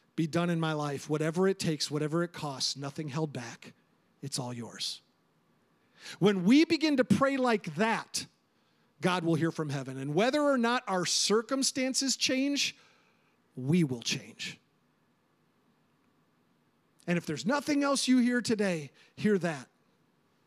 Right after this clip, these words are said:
In the middle of your darkest circumstances in life,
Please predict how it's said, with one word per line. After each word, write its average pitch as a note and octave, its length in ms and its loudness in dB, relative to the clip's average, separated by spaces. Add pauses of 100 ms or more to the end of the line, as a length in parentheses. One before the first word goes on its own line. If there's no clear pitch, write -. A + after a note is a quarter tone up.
(1200)
In G3 140 2
the G3 60 4
middle C4 380 4
of F#3 120 0
your A#3+ 120 6
darkest B3+ 640 2
circumstances G#3+ 840 -2
in F3 140 -2
life, D#3+ 580 -10